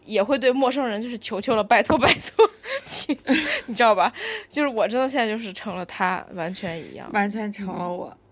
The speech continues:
Speaker 2: 那次我们看音乐节，然后有一个饭店都要结束营业了，就不接待我们了。但是我们看旁边那，那个店要等更长时间，我就回到第一个店，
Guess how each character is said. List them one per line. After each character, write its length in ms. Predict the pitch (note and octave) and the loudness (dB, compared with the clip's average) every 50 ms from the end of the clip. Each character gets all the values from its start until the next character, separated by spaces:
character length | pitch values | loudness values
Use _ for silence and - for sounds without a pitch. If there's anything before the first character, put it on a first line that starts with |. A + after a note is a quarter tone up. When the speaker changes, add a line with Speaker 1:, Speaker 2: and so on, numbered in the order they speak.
| _ _ A#3+ | _ _ -6
Speaker 2:
那 120 | B3 A#3+ | -6 -6
次 120 | A3+ - A#3+ | -4 -4 -4
我 60 | F#3+ | -6
们 80 | F#3+ | -6
看 240 | G3+ - G3+ A3+ A3 | -6 -8 -8 -8 -6
音 60 | A3 | -4
乐 180 | A3+ A3+ A3 G#3+ | -4 -4 -4 -4
节， 260 | G3+ - - F3 F3+ | -6 -4 -4 -2 -2
然 160 | F3+ E3+ E3 E3+ | -2 -2 -4 -4
后 120 | G3 G3+ | -2 -2
有 100 | G3 F#3 | -2 -2
一 80 | D3+ G2 | -4 -6
个 120 | F2+ F3 | -8 -10
饭 280 | E3+ - F#3+ F3+ F3+ F#3 | -10 -8 -8 -8 -8 -6
店 220 | F#3 F#3+ F#3 F#3 | -4 -4 -4 -2
都 60 | F#3 | -2
要 120 | F#3 F#3+ G3 | -2 -2 -2
结 220 | F#3+ - E3+ D3+ | -2 -4 -4 -6
束 160 | D#3 D#3 G3+ | -4 -6 -6
营 220 | G3 F3 D3 C#3+ C#3 | -6 -6 -6 -6 -6
业 180 | C#3+ D#3+ E3+ | -6 -4 -4
了， 80 | E3 D#3 | -4 -6
就 140 | D3+ - F3 | -6 -8 -10
不 180 | - - A3+ | -10 -8 -10
接 220 | A3 G#3 F3 E3 D3+ | -8 -4 -4 -4 -2
待 120 | D3 D3 | -2 -4
我 140 | C#3+ B2 G2 | -4 -4 -6
们 100 | F2 F2+ D2+ | -10 -10 -12
了。 80 | D2+ - | -12 -8
但 160 | - G3+ G3+ | -6 -4 -2
是 160 | G3+ G#3 G3 F#3+ - _ _ _ _ - _ | -2 -2 -2 -4 -8 _ _ _ _ -20 _
我 140 | _ E3+ D#3 | _ -6 -4
们 100 | D3+ D#3 | -4 -6
看 160 | - F3 G3+ | -8 -8 -10
旁 180 | F#3+ E3+ F#3 D#3+ | -8 -6 -6 -4
边 160 | E3+ F3+ F#3 | -2 -2 -2
那， 160 | G3 G3 F#3+ F3+ - _ _ _ _ - F#3 | -2 -4 -6 -6 -10 _ _ _ _ -10 -6
那 100 | F3+ F3+ | -6 -4
个 120 | E3+ E3+ | -4 -4
店 200 | E3+ E3+ G3+ G3 | -4 -4 -8 -6
要 140 | F#3 F3+ F#3 | -6 -6 -6
等 220 | F3 F3 D3+ D3 | -6 -8 -8 -8
更 260 | D3 - G#3 G#3 G3+ G3 | -8 -6 -6 -4 -4 -6
长 200 | - - D#3 D3 | -6 -10 -12 -12
时 140 | C#3 C#3+ | -12 -10
间， 160 | E3 E3 D3 D3 | -8 -8 -6 -6
我 120 | D3+ C#3 | -6 -4
就 100 | D3 E3+ | -6 -6
回 180 | E3+ - E3 D#3 | -6 -4 -6 -4
到 200 | D3+ E3+ E3+ E3+ | -2 -2 -4 -4
第 200 | E3+ F#3 E3+ E3 | -4 -6 -8 -6
一 60 | D#3+ | -4
个 100 | E3+ E3 | -4 -6
店， 260 | D#3+ E3+ E3 D#3 D3 | -4 -4 -6 -6 -6